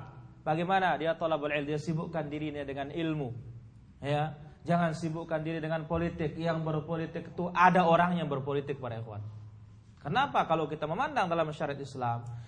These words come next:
yang berpolitik itu ada orangnya. Ya, siapa? Orang-orang yang punya, ya, pemahaman yang dalam tentang agama ini. Karena apa yang dikatakan, uh, al-siyasah syar'iyyah,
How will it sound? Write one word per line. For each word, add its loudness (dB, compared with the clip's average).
yang 0
berpolitik -2
itu -2
ada 4
orangnya. -2
Ya, 2
siapa? 6
Orang-orang 2
yang -6
punya, 2
ya, 2
pemahaman 4
yang 0
dalam 6
tentang -4
agama -2
ini. -10
Karena 4
apa 2
yang 4
dikatakan, 4
uh, 4
al-siyasah 0
syar'iyyah, -4